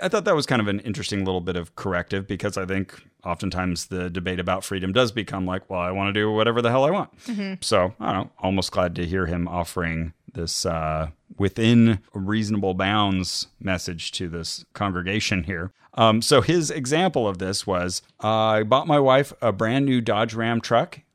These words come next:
Speaker 1: We took it out for a spin, and I opened up the glove box and I saw, 'Oh, look, there's an instruction manual written by the designers of this truck.'
Speaker 2: <laughs>
Speaker 1: But being a good American, I just threw it right out the window."
Speaker 2: Oh.
Speaker 1: And again, I'm thinking, "Oh,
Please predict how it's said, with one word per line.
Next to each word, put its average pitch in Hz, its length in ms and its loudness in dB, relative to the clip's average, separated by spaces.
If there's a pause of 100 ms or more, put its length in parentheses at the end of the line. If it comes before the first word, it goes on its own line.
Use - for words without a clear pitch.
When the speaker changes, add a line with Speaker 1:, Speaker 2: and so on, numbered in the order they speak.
Speaker 1:
We 101 120 -2
took 107 240 -4
it 113 60 2
out 113 180 2
for 123 140 -2
a 113 60 0
spin, 135 520 0 (300)
and 110 360 2 (240)
I 104 80 4
opened 120 280 4
up 135 100 0
the - 80 0
glove 175 260 4
box 123 300 0
and 117 100 2
I 113 80 4
saw, 120 320 4 (280)
'Oh, 139 100 4
look, 262 240 2
there's 135 220 2
an 143 60 2
instruction 139 720 0
manual 90 580 -4
written 156 380 0
by 123 240 -2
the 123 140 -4
designers 110 760 -2
of 101 240 -2
this 110 240 -4
truck.' - 340 -4 (360)
Speaker 2:
<laughs> - 340 -6
Speaker 1:
But 156 400 6
being 131 220 2
a 127 60 4
good 139 180 4
American, 139 580 2 (240)
I 165 100 2
just 139 240 0
threw 120 240 4
it 117 80 2
right 120 260 4
out 107 180 2
the 95 100 -2
window." 82 440 -8
Speaker 2:
Oh. 226 560 4 (200)
Speaker 1:
And 123 160 4
again, 120 240 4
I'm 113 120 2
thinking, 120 320 0
"Oh, 185 280 6